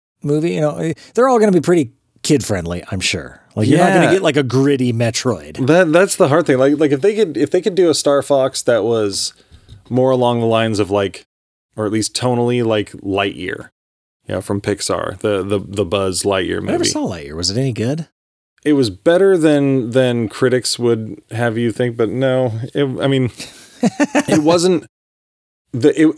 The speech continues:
Speaker 2: the problem was in the story. It was a beautiful movie, but if you're going to have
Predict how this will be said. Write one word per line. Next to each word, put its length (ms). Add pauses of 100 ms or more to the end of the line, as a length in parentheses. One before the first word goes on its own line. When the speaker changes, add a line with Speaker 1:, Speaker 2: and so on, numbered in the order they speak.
Speaker 2:
the 100
problem 280
was 140
in 60
the 60
story. 380
It 100
was 180
a 140 (160)
beautiful 640
movie, 420 (600)
but 380
if 180
you're 100
going 380
to 180
have 500